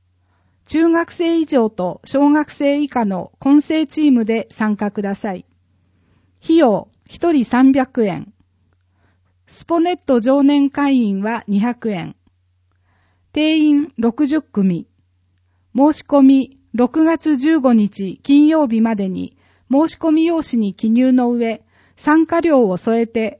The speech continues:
堀金総合体育館窓口へ。申し込み用紙は堀金総合体育館窓口、堀金公民館窓口から入手できます。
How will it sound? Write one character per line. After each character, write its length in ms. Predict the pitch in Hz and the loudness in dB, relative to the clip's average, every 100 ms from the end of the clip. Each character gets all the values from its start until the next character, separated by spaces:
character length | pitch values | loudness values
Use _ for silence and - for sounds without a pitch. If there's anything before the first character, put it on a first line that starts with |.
| _ - | _ -6
堀 240 | 262 302 | 0 2
金 280 | 320 302 302 | 2 2 0
総 260 | 294 302 | 0 0
合 240 | 294 311 302 | 2 0 -2
体 220 | 294 294 | -4 -4
育 180 | - 285 | -8 -8
館 160 | 247 | -2
窓 320 | 214 196 214 226 | -2 -2 -2 -2
口 300 | 202 - 165 | -2 -8 -12
へ。 180 | - _ _ _ _ _ _ - | -14 _ _ _ _ _ _ -4
申 180 | 269 339 | 0 0
し 80 | - | -2
込 160 | 349 339 | -4 -2
み 140 | 349 | 0
用 160 | 359 294 | -2 -4
紙 180 | 214 | -4
は 180 | 185 - _ _ | -6 -8 _ _
堀 240 | - 277 302 | -4 2 2
金 260 | 311 311 | 2 0
総 280 | 302 302 311 | 0 0 2
合 200 | 311 311 | 2 -2
体 240 | 294 294 | -2 -4
育 140 | 294 311 | -4 -8
館 180 | 262 214 | -6 -4
窓 300 | 196 202 247 | -4 -2 -2
口、 420 | 220 - - - _ _ _ | -2 -6 -18 -20 _ _ _
堀 240 | - 277 311 | -6 0 2
金 260 | 320 320 | 2 0
公 200 | - 320 302 | 0 -2 2
民 260 | 320 302 | 2 0
館 180 | 226 214 | -2 -4
窓 320 | 196 214 269 | -4 -2 0
口 220 | 269 - | 0 -2
か 120 | - 214 | -8 -8
ら 220 | 233 - | -8 -4
入 180 | 240 247 | -2 -2
手 160 | - 208 | -2 -8
で 140 | 185 | -8
き 160 | - 180 | -8 -10
ま 140 | 165 | -10
す。 200 | - _ | -14 _